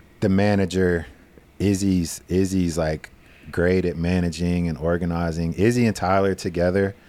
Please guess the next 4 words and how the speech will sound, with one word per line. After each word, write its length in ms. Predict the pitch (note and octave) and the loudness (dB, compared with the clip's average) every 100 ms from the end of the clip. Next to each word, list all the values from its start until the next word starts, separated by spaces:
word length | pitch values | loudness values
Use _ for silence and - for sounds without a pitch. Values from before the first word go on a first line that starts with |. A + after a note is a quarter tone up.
| - - - - | -20 -20 -20 -8
will 160 | F#2 F#2 | -2 0
be, 340 | D#2+ F#2 F2+ F2 | 0 0 2 2
like, 420 | E2+ D#2 D2+ - - - - - - - - - - - - - - | 0 -2 -4 -12 -20 -20 -20 -20 -20 -20 -20 -20 -20 -20 -20 -20 -6
like, 220 | E2 D#2+ | -4 -4